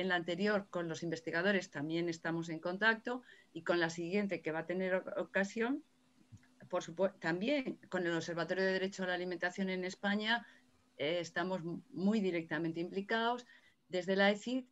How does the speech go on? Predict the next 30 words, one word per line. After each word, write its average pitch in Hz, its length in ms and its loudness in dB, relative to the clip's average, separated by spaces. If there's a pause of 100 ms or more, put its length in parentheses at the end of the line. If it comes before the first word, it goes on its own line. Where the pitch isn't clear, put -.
(200)
y, 170 420 2
y 160 160 -2
bu-, 147 240 -6
y, 151 240 -8
y 151 80 -6
bueno, 156 320 -2
con 147 140 -2
la 147 60 0
aplicación 147 480 -4
de 165 80 2
las 165 160 0
políticas 165 760 -2
agroecológicas 160 840 -4
en 170 100 -4
España, 175 420 -2
pues 151 140 -4
de 143 60 -2
alguna 151 280 -2
forma 160 560 -4
nos 147 220 -4
concierne. 143 640 -4
Pero 151 280 -2
esta 214 500 0 (520)
es 202 340 4 (300)
la 160 200 2
que 156 80 -2
nuestros 147 340 -2
socios 180 340 -2
están 160 260 -2
llevando 175 500 0